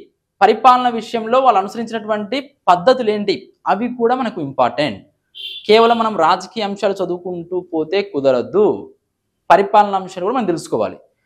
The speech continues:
చూడండి, ఇక్కడ దశకుమార చరిత్ర అనే గ్రంథ రచయిత ఎవరు? మనకు వెంటనే దశకుమార చరిత్ర అంటే ఫస్ట్ గుర్తొచ్చేది ఎవరంటే కేతన గారు గుర్తొస్తారు. అయితే కింద ఆప్షన్లో కేతన లేదు.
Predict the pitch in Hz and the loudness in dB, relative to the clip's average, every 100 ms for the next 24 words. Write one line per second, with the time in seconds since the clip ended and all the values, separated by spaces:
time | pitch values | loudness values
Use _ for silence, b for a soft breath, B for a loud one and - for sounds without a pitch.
0 | _ _ - 330 294 262 190 277 453 - | _ _ 6 6 6 2 2 0 -4 -16
1 | _ _ _ _ _ 123 208 269 330 330 | _ _ _ _ _ 4 4 6 2 2
2 | 285 269 285 285 - 220 226 - 226 208 | 4 6 6 2 2 2 2 0 4 4
3 | - - - 190 180 202 240 180 190 185 | 2 -2 -2 2 0 2 0 0 -2 0
4 | 233 165 127 123 175 190 120 98 _ _ | 2 2 2 -2 -2 -4 -6 -10 _ _
5 | _ 240 262 262 180 202 269 240 262 320 | _ -2 -2 -2 -4 0 0 2 -2 -4
6 | - 240 - 269 254 220 202 202 214 214 | 0 0 0 -4 -4 -2 2 2 0 -2
7 | 156 151 170 156 170 - 175 - 240 196 | -4 -4 2 2 2 -6 -10 -8 -8 -6
8 | 196 185 175 160 156 180 277 _ 240 247 | -6 -6 -2 -2 -2 -4 -8 _ 0 0
9 | 262 247 220 170 - 135 - 104 _ _ | 0 0 -2 -2 -6 -8 -8 -16 _ _
10 | _ _ b b b 269 262 240 262 247 | _ _ b b b 0 0 -2 2 2
11 | 240 233 240 269 - 220 214 226 262 160 | 0 -2 -2 -4 0 0 2 -2 -2 -2
12 | 151 | -2